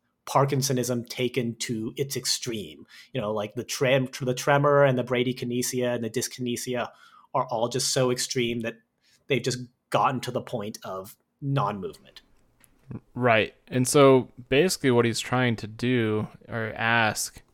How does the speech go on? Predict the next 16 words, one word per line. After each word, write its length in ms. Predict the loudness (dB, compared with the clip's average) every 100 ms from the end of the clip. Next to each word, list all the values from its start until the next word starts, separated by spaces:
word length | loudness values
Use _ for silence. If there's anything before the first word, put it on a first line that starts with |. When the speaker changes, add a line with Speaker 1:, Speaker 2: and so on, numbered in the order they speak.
| -8
Speaker 2:
is, 520 | -4 -2 -4 -6 -8 _ _
could 120 | -2
we 140 | 2 4
also 340 | 4 2 0
therefore, 600 | 0 0 0 0 0 -2 -8 _ _ _
would 120 | 0 2
L-DOPA 480 | 4 6 4 2
be 100 | 0
an 60 | -2
appropriate 480 | -2 -2 -2 -2 -4
treatment 540 | -2 0 0 -2 -6
for 100 | -6
these 200 | -4 -4
patients 460 | -4 -6 -6 -8 -10
as 180 | -12 -10
well? 360 | -8 -8 -10